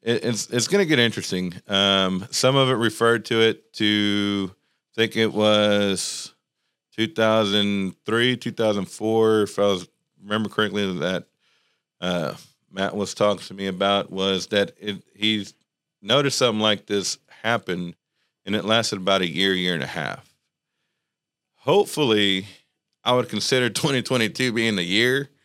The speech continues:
and then hopefully in the second quarter next year, we get out of this slump that we're in, and everything just kinda normalizes. Um, the problem with a lot of the, the manufacturers or a lot of the vendors that they're having is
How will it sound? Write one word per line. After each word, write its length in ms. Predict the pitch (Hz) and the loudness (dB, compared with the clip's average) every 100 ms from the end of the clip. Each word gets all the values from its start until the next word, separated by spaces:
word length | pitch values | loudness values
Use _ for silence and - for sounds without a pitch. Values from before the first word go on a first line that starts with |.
| _ _ _ - | _ _ _ -4
and 160 | 104 | -2
then 500 | 101 98 101 98 95 85 - _ _ _ _ _ _ _ _ _ _ | 2 2 2 0 -2 -8 -18 _ _ _ _ _ _ _ _ _ _
hopefully 600 | 127 127 - 117 110 110 | 0 0 2 2 4 4
in 220 | - 123 | 2 0
the 100 | 113 | 0
second 360 | - 120 107 95 | 2 0 0 -2
quarter 280 | 110 107 95 | 0 2 2
next 340 | 98 98 - | 0 -2 -4
year, 160 | 98 92 | -2 -2
we 160 | 90 | -2
get 200 | 90 95 | -2 0
out 180 | 92 92 | 2 2
of 80 | 87 | 0
this 160 | 85 | -2
slump 460 | - 90 101 90 - | -2 0 0 0 -2
that 120 | 92 | -4
we're 200 | 82 87 | 0 2
in, 340 | 107 98 95 87 _ _ _ - | 2 2 0 -6 _ _ _ -6
and 120 | 107 | 0
everything 320 | 120 107 117 | 0 2 0
just 160 | 104 - | 0 0
kinda 220 | 110 98 | 0 0
normalizes. 840 | 87 98 95 76 67 64 52 - - | 0 0 0 0 -2 -4 -8 -10 -8
Um, 520 | 92 92 92 80 67 _ _ _ _ _ _ _ _ | -4 -2 -2 -4 -10 _ _ _ _ _ _ _ _
the 100 | 98 | -10
problem 380 | 87 110 113 120 | -8 2 2 4
with 120 | 113 | 2
a 60 | 101 | 2
lot 280 | 92 98 110 | 4 4 4
of 120 | 104 | 2
the, 240 | 98 92 - _ | 0 -2 -10 _
the 120 | 92 | -2
manufacturers 920 | 95 107 98 - 95 95 107 104 107 | 2 2 2 2 2 0 0 0 2
or 100 | 95 | 2
a 60 | 90 | 2
lot 240 | 85 98 | 4 4
of 40 | 101 | 2
the 60 | |
vendors 540 | 90 87 98 117 120 - - | 0 0 0 0 -2 -6 -2
that 180 | 104 | -2
they're 140 | - 101 | 0 0
having 380 | 104 113 120 104 | 0 0 0 0
is 360 | 104 98 - | 0 -2 -6